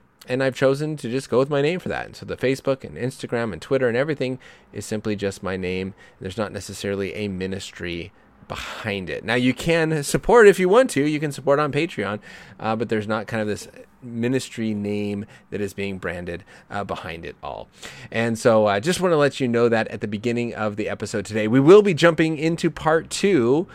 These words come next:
of Megan Alman. I probably should have said that at the very beginning so you didn't have to listen to a few minutes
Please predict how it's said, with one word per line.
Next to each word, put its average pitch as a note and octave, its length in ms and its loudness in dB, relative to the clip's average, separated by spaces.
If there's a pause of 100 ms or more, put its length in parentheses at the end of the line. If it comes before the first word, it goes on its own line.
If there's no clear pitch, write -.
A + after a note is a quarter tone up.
(260)
of A#2+ 160 -2
Megan B2 280 0
Alman. A#2 300 2
I A#2 60 0
probably C#3 300 0
should B2 160 -2
have G#2 80 -6
said A#2+ 180 0
that A2 120 -2
at G#2 120 -6
the G2+ 80 -6
very B2 240 4
beginning G2+ 360 -4
so G#2+ 140 -8
you G#2 60 -4
didn't G#2 140 -6
have G#2+ 100 -6
to - 80 -12
listen G#2 300 -6
to G2+ 60 -4
a F#2 60 -4
few G#2 220 -6
minutes G#2 420 -6